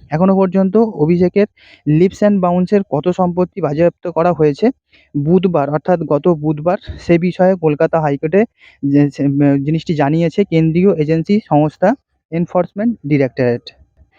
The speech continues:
এদিন কলকাতা হাইকোর্টের বিচারপতি অমৃতা সিনহার এজলাসে এই সংক্রান্ত মামলার শুনানিতে ইডি জানিয়েছে এখনো পর্যন্ত লিপস অ্যান্ড বাউন্সের মোট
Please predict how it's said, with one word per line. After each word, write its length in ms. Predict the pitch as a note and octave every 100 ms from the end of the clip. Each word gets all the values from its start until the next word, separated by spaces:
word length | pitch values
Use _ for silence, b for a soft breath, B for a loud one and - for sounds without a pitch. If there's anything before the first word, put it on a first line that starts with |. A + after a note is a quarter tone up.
| b b b
এদিন 320 | F#3 G3+ A#3 - _
কলকাতা 440 | E3 D#3+ F3+ F#3
হাইকোর্টের 520 | F3+ F3 E3+ F3+ G3 F3
বিচারপতি 580 | D3+ E3 D#3+ E3+ A3 C4+ -
অমৃতা 440 | D#3 E3 E3+ G3
সিনহার 340 | F#3 E3+ F3+ F#3
এজলাসে 560 | D#3 D3+ E3 E3 F#3
এই 260 | C4 G3+ F3
সংক্রান্ত 480 | E3+ E3+ E3 F3 F3
মামলার 460 | F3+ C#3 C#3 D#3 F3
শুনানিতে 540 | - D#3 E3 D#3+ F#3+ C#4+ _ _ E3
ইডি 260 | E3+ G3
জানিয়েছে 440 | F3 D#3+ E3 D3+ A3
এখনো 320 | D#3 D#3+ D#3+
পর্যন্ত 480 | E3 D#3 E3 E3 F#3+ C#4 b b b
লিপস 280 | D#3+ F3+ -
অ্যান্ড 220 | G3 F#3+
বাউন্সের 440 | F3 F3+ F3+ G#3+
মোট 300 | F3 D3+ F#3